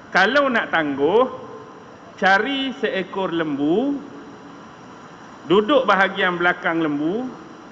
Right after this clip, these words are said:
lekapkan telapak tangan kamu pada bahagian punggung lembu tu.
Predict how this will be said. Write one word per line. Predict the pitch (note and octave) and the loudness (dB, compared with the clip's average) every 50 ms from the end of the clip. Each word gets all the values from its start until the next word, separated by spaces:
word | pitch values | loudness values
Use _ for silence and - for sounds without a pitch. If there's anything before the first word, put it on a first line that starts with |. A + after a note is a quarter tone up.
| - - - - - - - - | -20 -20 -20 -20 -20 -20 -10 -4
lekapkan | C#3 E3+ F3 - - - B3 A#3+ - - - G3+ F#3 F3+ | -2 -2 -2 -4 -4 0 0 0 0 0 -4 -4 -4 -2
telapak | F3 F#3 F#3 F#3 F#3+ F#3+ - A#3 G#3 - - F3+ | -2 0 2 2 0 0 0 -4 -4 -2 0 0
tangan | F3+ F3+ F3+ F3 E3+ E3 | 0 0 0 -2 -2 -2
kamu | D#3+ F3+ F3+ G#3 A3+ A#3 A3 - | -2 -2 -2 -2 -2 -6 -2 -2
pada | F#3 F3 F3+ | -2 -2 0
bahagian | E3 E3+ E3 E3 E3+ E3+ E3 F3 E3 E3+ E3 | 0 0 0 0 0 0 -2 -4 -4 -4 -6
punggung | - F#3+ F#3+ G3 F#3+ F#3+ F#3 E3 D#3 D3+ | -6 -8 -6 -6 -4 -4 -2 0 0 -2
lembu | D#3+ D#3+ D#3 D3 C3+ A#2+ | -2 -4 -4 -4 -6 -6
tu. | A2 A2 | -6 -10